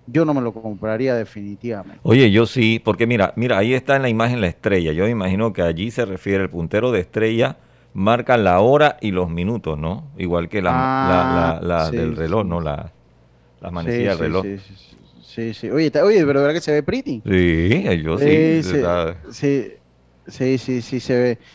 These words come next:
Speaker 1: sí se ve pretty, sí se ve pretty. Oye, eh, a ver, ¿sabías que en pleno partido entre el Arsenal y el Atlético Madrid por la Europa League,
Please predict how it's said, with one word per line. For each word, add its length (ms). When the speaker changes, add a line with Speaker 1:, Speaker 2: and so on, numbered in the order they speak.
Speaker 1:
sí 200
se 120
ve 200
pretty, 400
sí 160
se 100
ve 100
pretty. 360
Oye, 420
eh, 420
a 180
ver, 360
¿sabías 580
que 420
en 260
pleno 400
partido 640
entre 240
el 180
Arsenal 760
y 140
el 120
Atlético 600
Madrid 400
por 200
la 80
Europa 420
League, 200